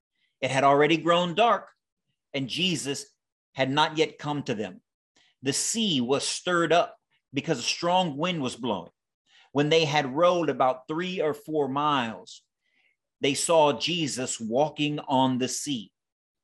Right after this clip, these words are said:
and coming near the boat, and they began to be afraid. But he said to them, 'It is I.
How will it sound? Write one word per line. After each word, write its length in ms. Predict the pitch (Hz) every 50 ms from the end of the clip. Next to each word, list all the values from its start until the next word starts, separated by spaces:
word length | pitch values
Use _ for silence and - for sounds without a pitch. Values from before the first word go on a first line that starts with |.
| _ _ _ _ _ _ _ _ -
and 160 | - 131 127 -
coming 420 | - 180 190 180 175 170 165 156
near 260 | 156 165 175 180 170
the 100 | 147 147
boat, 420 | 135 123 202 208 185 160 165 - _ _ _ _ _ _ _ _ _ _ _ _ _ _ _ _ _ _ -
and 100 | 135 135
they 120 | 156 165
began 540 | 151 156 135 113 135 156 160 165 165 160 143
to 100 | - 147
be 160 | 135 147 147
afraid. 580 | - - - - 156 170 180 170 147 113 - - _ _ _ _ _ _ _ _ _ _ _ _ _ _ _ _ -
But 100 | 147 147
he 180 | 151 160 160
said 340 | 143 - - 202 208 214 -
to 120 | - 156 135
them, 220 | 127 131 127 127
'It 80 | 123 127
is 120 | 120 107
I. 380 | 139 143 151 135 110 95 98